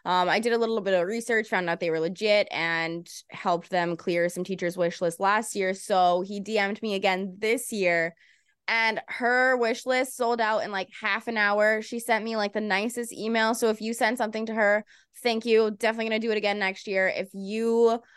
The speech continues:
um, or one of your loved ones is a teacher in New, like, the New England or Jacksonville area,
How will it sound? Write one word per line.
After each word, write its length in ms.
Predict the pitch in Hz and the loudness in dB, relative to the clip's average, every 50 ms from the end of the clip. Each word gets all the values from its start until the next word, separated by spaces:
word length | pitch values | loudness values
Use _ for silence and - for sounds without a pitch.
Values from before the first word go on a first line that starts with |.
| - _ _ _ _ - | -20 _ _ _ _ -2
um, 280 | 202 208 202 202 202 | 2 2 2 2 2
or 260 | - 180 208 208 208 | 2 4 6 6 6
one 120 | 202 208 208 | 4 4 2
of 80 | 220 | 0
your 120 | 214 220 202 | 0 0 2
loved 180 | 196 196 196 208 | 2 0 0 -2
ones 220 | 214 202 208 214 | -4 -2 -2 -4
is 100 | 180 185 | -6 -6
a 60 | 208 | -8
teacher 420 | 196 - 196 185 180 - 190 190 190 | -8 -6 -8 -8 -2 2 4 4 4
in 160 | 147 117 190 | 4 4 2
New, 180 | 190 185 - - | 0 0 -2 0
like, 160 | - 175 175 - | 0 0 0 0
the 80 | 196 | 0
New 80 | 190 185 | -2 0
England 320 | 180 185 180 185 180 175 | 0 0 0 0 0 2
or 120 | 117 156 185 | 2 0 0
Jacksonville 500 | 185 190 160 165 - - 196 190 185 - | 2 2 0 0 0 -2 -2 0 0 0
area, 560 | - 143 170 170 180 185 190 202 208 185 - | 2 2 2 2 4 4 4 4 2 0 -4